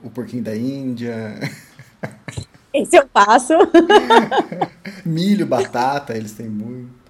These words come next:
Speaker 2: É, diz que, o pro-, que pode ser que eu tenha algum problema lá com carne, porque eles servem mu-, muito sopa, essas coisas, e sempre
Speaker 1: Ah,
Speaker 2: tem
Speaker 1: tá.
Speaker 2: carne.
Speaker 1: Sempre tem, verdade.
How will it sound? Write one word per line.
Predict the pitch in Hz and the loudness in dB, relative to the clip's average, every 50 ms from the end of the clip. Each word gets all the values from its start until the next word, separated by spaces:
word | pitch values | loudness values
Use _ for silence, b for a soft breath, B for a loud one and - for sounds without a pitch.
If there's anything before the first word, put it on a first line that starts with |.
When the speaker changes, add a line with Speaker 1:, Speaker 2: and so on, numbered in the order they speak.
| _ _ _ _ _ _ _ _ _ _ _ _ | _ _ _ _ _ _ _ _ _ _ _ _
Speaker 2:
É, | 240 247 247 240 240 233 | 0 2 4 4 4 2
diz | 202 240 311 320 | 0 -2 -4 2
que, | - 427 | 4 4
o | 427 | 4
pro-, | 392 415 349 302 330 - | 6 8 8 8 6 4
que | - - 294 285 285 269 254 214 - - _ _ _ _ _ | 2 2 4 6 8 8 8 6 4 -4 _ _ _ _ _
pode | - 247 247 247 | 6 6 6 6
ser | 262 269 | 4 4
que | 247 | 4
eu | 294 247 | 4 2
tenha | 277 269 262 | 4 2 2
algum | 262 247 262 240 | 2 2 2 4
problema | 262 285 320 285 302 285 247 240 226 208 | 6 6 6 6 6 4 4 4 2 2
lá | 208 208 202 | 2 2 2
com | 202 - - 220 | 0 -2 -6 -8
carne, | 220 - - 208 196 190 190 202 202 185 175 202 202 - | -2 0 2 4 4 4 4 2 -2 -4 -6 -10 -6 -4
porque | 202 196 196 - | -6 -6 -2 -2
eles | 220 208 220 | 0 0 0
servem | 220 - 220 214 220 247 233 | 0 2 2 4 4 4 2
mu-, | - - - - - - _ _ - | 2 0 -4 -6 -8 -14 _ _ -2
muito | 208 220 233 240 247 269 269 269 254 | 0 0 0 4 6 6 8 8 6
sopa, | 254 - - - 214 214 226 254 269 262 254 254 202 196 | 6 4 4 8 10 10 10 10 10 8 8 6 6 6
essas | 202 208 208 - 208 | 6 4 4 0 -2
coisas, | - - 226 226 240 233 240 | 2 4 4 6 6 4 2
e | 247 | 0
sempre | - 262 247 247 247 285 | 2 4 4 4 4 2
Speaker 1:
Ah, | 269 | 2
Speaker 2:
tem | 285 269 262 | 4 4 4
Speaker 1:
tá. | 294 - | 2 4
Speaker 2:
carne. | - 226 202 190 190 190 - | 4 6 6 6 6 4 0
Speaker 1:
Sempre | - - - - | -4 -10 -12 -12
tem, | - - - 247 | -14 -4 0 0
verdade. | 240 - - - - | 0 0 -4 -12 -20